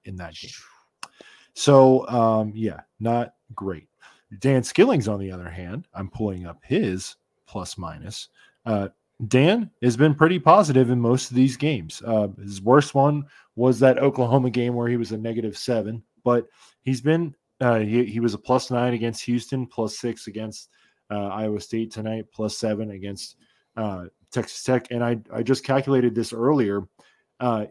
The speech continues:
he's been averaging thirteen points a game in Big twelve play, uh, with those only two outliers being that Oklahoma game, uh, and the Texas game.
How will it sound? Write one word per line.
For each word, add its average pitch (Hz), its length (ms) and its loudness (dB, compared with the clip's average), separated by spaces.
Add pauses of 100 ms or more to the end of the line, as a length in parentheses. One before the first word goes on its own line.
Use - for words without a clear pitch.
he's 156 480 -4
been 127 240 0
averaging 120 460 -2
thirteen 127 440 -2
points 123 340 -4
a 110 40 -10
game 107 300 -8 (140)
in 113 140 -8
Big 107 180 -2
twelve 101 300 -8
play, 76 240 -18 (320)
uh, 107 180 -4
with 110 240 -2
those 117 200 0
only 120 240 -2
two 117 260 -2
outliers 98 560 -6
being 113 300 -6
that 104 200 -6
Oklahoma 104 540 -6
game, 95 320 -12 (320)
uh, 98 280 -8
and 113 200 -6
the 95 80 -8
Texas 110 460 -8
game. - 180 -20